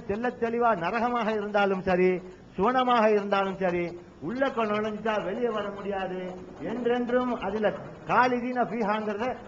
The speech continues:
மாற்று கருத்துக்கு இடம் இல்லாம சொல்றாரு. ஆனா இன்றைக்கு குர்ஆனை தவிர மற்ற, குர்ஆன் போதாது, அதுல அணி-, ம-, வா-, கொள்கை இல்லை, வான்-, வணக்க வழிபாடுகள் இல்லை,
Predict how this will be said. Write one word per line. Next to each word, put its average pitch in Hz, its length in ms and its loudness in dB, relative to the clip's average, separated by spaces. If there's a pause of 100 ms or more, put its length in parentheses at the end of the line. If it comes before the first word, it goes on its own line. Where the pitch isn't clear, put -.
(140)
மாற்று 254 400 -2
கருத்துக்கு 233 440 -2
இடம் 220 200 2
இல்லாம 214 280 2
சொல்றாரு. 185 560 2 (400)
ஆனா 233 320 2
இன்றைக்கு 226 540 4 (200)
குர்ஆனை 233 420 6
தவிர 233 280 6
மற்ற, 196 320 2 (120)
குர்ஆன் 226 340 -2
போதாது, 226 480 0 (420)
அதுல 190 320 -4
அணி-, 214 320 -2
ம-, 185 160 -2
வா-, 185 180 0
கொள்கை 226 300 2
இல்லை, 220 280 0
வான்-, 202 360 2
வணக்க 190 340 -2
வழிபாடுகள் 220 600 0
இல்லை, 208 180 0